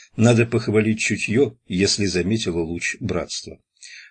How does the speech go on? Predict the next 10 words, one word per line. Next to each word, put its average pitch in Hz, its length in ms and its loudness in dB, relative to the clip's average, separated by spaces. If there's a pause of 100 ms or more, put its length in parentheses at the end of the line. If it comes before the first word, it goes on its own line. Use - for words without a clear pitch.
Касание 123 560 6
луча 117 380 2
как 104 200 0
бы 95 140 -2
живое 95 400 2
прикасание. 87 800 -4
Все 104 320 0
эти - 160 -6
детали 90 400 -4
запиши 90 580 -6